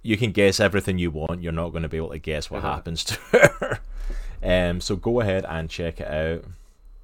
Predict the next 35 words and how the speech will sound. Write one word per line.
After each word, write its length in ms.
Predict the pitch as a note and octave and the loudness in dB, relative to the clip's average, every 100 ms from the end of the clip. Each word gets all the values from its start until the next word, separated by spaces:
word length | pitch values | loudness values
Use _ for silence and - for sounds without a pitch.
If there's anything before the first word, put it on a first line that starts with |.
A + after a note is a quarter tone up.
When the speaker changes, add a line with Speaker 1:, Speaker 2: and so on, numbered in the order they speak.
| - - - - - - - - - - | -20 -20 -20 -20 -20 -20 -20 -20 -20 -6
Speaker 1:
Yeah, 380 | A2+ A2 G#2 E2+ | 4 6 6 4
Locke, 280 | F#2+ F#2 E2+ | 2 0 0
absolutely. 480 | F2+ F2 E2 E2 E2+ | -4 -4 -4 -2 -4
Like, 140 | D#2+ | -6
it's 240 | F2 D2+ - | -8 -12 -10
like, 160 | E2 | -8
yeah, 220 | D#2 D#2+ D#2+ | -4 -4 -2
it 60 | |
happens 340 | G2+ F#2 G2 F2+ | -2 -2 -4 -6
in 60 | |
the 80 | E2 | -8
comics, 360 | - D#2+ E2 E2+ | -6 -6 -6 -8
and 80 | |
I'm 60 | E2 | -6
like, 160 | D#2+ - - - - - | -8 -10 -18 -20 -16 -6
you 100 | E2+ | -4
don't 200 | F2+ E2+ | -4 -4
see 140 | E2 | -6
it 100 | D2+ | -6
coming. 400 | - D#2+ D#2+ D#2 D#2+ | -8 -6 -6 -8 -8
Um, 460 | D#2 D2+ D2+ D2+ - - - - - - - - - _ _ - _ _ _ _ - F2 | -6 -6 -8 -10 -16 -20 -20 -20 -20 -20 -20 -20 -20 _ _ -20 _ _ _ _ -10 -6
uh, 320 | F2+ F#2 F#2 | -4 -4 -4
what 100 | F#2+ | -4
else 140 | F2+ - | -6 -6
we 80 | F#2+ | -4
got? 240 | F#2+ F#2+ | -2 0
Hey, 200 | D#3 D#3 | 0 2
Carson 420 | - E3 - D3 | 2 2 0 -4
in 160 | D3 C3+ | -4 -4
the 100 | B2 | -2
house. 420 | C#3 D#3+ D#3 - | -2 -2 -4 -4
How 120 | B2 | -2
are 180 | B2 G#2 | -2 -2
you 300 | F#2+ F#2 G#2 | -4 -4 -2
doing? 400 | G#2+ A#2+ C3 D3+ | -2 -2 -2 -6